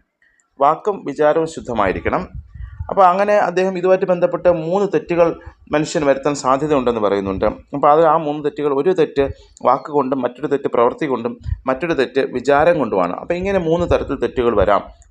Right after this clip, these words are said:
വാക്കുകൊണ്ടും പ്രവൃത്തി കൊണ്ടും വിചാരം കൊണ്ടും തെറ്റുകൾ വരാമെന്നും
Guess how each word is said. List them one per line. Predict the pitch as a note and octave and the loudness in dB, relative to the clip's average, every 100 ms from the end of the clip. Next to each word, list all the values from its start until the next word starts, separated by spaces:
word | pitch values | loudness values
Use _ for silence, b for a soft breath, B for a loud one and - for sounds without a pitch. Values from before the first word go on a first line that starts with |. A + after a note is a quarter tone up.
| - | -2
വാക്കുകൊണ്ടും | A#2 B2 C#3 C#3 D#3 - | 0 0 0 0 0 0
പ്രവൃത്തി | A#2+ A#2 B2 | 2 0 -2
കൊണ്ടും | C3+ C#3+ B2 | -6 -6 -6
വിചാരം | A2 C3+ D#3 | 0 2 2
കൊണ്ടും | E3 D#3+ | -2 -6
തെറ്റുകൾ | C#3+ - B2+ B2+ | -8 -8 -6 -2
വരാമെന്നും | G#2+ A2 A#2 C#3 G3 | 0 0 0 -4 -8